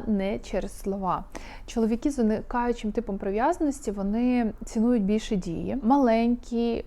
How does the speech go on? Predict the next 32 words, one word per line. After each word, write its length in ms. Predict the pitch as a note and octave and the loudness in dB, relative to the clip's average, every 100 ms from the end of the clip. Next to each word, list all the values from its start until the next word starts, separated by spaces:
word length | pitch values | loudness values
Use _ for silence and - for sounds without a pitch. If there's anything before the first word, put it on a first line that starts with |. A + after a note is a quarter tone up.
| - | -2
послідовні 760 | C4 - B3 G3+ G#3 A3+ C4+ | -4 0 2 4 4 2 0
прояви 520 | C4+ - G3+ G3+ G#3+ | 0 0 2 2 0
турботи. 680 | G#3+ A3 G3 F#3+ E3 - - - | -2 -4 -4 -2 -2 -4 -10 2
Ненав'язливі, 1000 | G#3+ A3+ G#3+ A3 A3+ F#3+ F3 - G3+ G3+ | 4 6 4 2 0 -2 -4 -10 -10 -8
ненав'язливі. 800 | F3 F3 F#3 G3+ - - - - - | -6 -6 -6 -6 -6 -8 -10 -10 -10
Запам'ятайте 680 | - - - - - - - - | -12 -10 -10 -10 -10 -10 -10 -10
це. 140 | - - - - | -10 -10 -6 -6
<laughs> 200 | A#3 - | -6 -2
Це 120 | G3 | 0
дуже 220 | G3+ G#3+ | 2 2
важливо. 380 | G#3 G#3 F3 - - - | 2 2 0 -2 -8 -4
Тому 220 | A3+ A#3+ | 0 0
що 160 | B3 | -2
такі 480 | A3+ A3+ - C4 A#3+ - - | -4 -6 -2 -2 -2 -4 -2
прояви 280 | A3+ G#3+ G#3 | 0 0 0
турботи 420 | A3 B3 G#4+ E4+ | -2 0 0 0
допоможуть 560 | G#3+ G#3+ A3+ C#4 A#3 | 0 0 0 0 -2
йому 160 | G#3+ G#3 | 0 -2
зрозуміти, 560 | G3+ G#3+ A#3 D#4 A4 C4+ | -2 -4 0 0 0 -2
що 200 | - G3+ | -2 -2
ви 240 | G#3 D#4+ | 0 0
до 100 | C4 | 0
нього 300 | G3 G3+ G3 | -2 -4 -6
щира. 500 | - - G3 F3 F3 G3+ - | -10 -8 -6 -6 -8 -10 -8
Ну 80 | G#4 C5+ F4 - | -4 -4 -4 0
і 280 | A3+ F#3+ G3 G#3+ | 2 0 -4 -2
важливе. 540 | A#3+ G3+ G3+ F#3 G3 F#3+ - - - | -2 2 0 0 -4 -8 -14 -14 -6
І 100 | G3 | -2
останнє, 480 | F#3 - C#4 F#4+ G4 - | -2 -2 -4 -4 -8 -6
моя 320 | G#3 G3+ F#3+ A#3 | -2 2 4 2
непопулярна 520 | A3 A3 G#3 G3+ G#3+ | 0 0 0 2 0
думка. 360 | F#3 G3 D4+ | 0 -2 -6